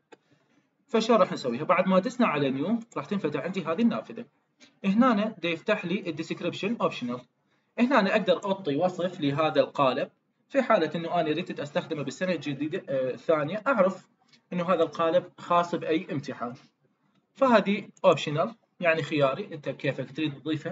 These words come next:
أو لا. حاليًا إحنا ما راح نضيفها، فقط راح ندوس على الكابتشر ايمج، ننتقل للواجهة الثانية. الواجهة الثانية عندي خيارين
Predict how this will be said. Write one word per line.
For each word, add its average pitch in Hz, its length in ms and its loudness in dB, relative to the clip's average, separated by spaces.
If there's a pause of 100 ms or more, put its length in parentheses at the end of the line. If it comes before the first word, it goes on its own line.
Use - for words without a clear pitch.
(120)
أو 147 120 0
لا. 113 160 -8 (600)
حاليًا 202 360 2
إحنا 196 180 -2
ما 165 100 2
راح 135 140 -4
نضيفها، 127 460 -6 (1080)
فقط 180 300 -2
راح 156 140 -2
ندوس 147 280 -2
على 139 140 0
الكابتشر 175 440 -2
ايمج، 220 260 -4 (800)
ننتقل 190 580 -2
للواجهة 160 480 -2
الثانية. 113 420 -10 (3250)
الواجهة 254 360 2
الثانية 196 360 2
عندي 208 260 -2
خيارين 131 460 -2